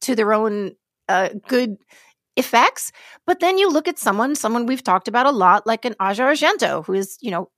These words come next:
not a heroic person as far as I'm concerned, who had an initial,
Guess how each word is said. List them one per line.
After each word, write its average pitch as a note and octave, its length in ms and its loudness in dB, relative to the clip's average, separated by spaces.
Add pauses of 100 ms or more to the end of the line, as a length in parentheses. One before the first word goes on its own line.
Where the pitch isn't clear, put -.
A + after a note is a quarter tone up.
not F#3+ 460 2 (560)
a A3+ 80 2
heroic A3 400 2 (160)
person F4+ 440 -2
as A3+ 120 -6
far A3 180 2
as G#3 120 -2
I'm G#3 180 -2
concerned, G#3 580 -6 (380)
who C#4 160 2
had A3 160 4
an A3 120 0
initial, B3+ 720 2